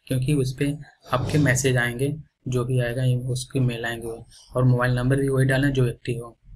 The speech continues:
बस यहाँ पे उस, अपने according अपना password यहाँ पे चूज कर सकते हैं और यहाँ पे confirm करेंगे। उसके बाद यहाँ पे security पिन डालेंगे, ये वाला जो है,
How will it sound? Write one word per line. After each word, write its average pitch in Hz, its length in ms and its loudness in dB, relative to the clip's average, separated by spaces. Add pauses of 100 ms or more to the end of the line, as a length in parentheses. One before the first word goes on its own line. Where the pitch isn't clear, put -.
(720)
बस 131 120 0
यहाँ 131 200 -2
पे 135 100 -2
उस, 131 160 -2 (100)
अपने 135 300 -2
according 127 420 0
अपना 127 320 -2
password 127 400 -2
यहाँ 131 120 0
पे 135 60 0
चूज 135 240 -4
कर 127 120 -4
सकते 127 300 -4
हैं 139 80 -2
और 131 240 0
यहाँ 120 120 -6
पे 127 120 -6
confirm 127 380 -2
करेंगे। - 260 -2
उसके 123 240 -2
बाद 131 120 0
यहाँ 131 120 2
पे 135 100 -2
security - 760 -8 (220)
पिन 135 120 2
डालेंगे, 135 400 0
ये 127 280 0
वाला 131 180 4
जो 135 200 2
है, 143 80 -4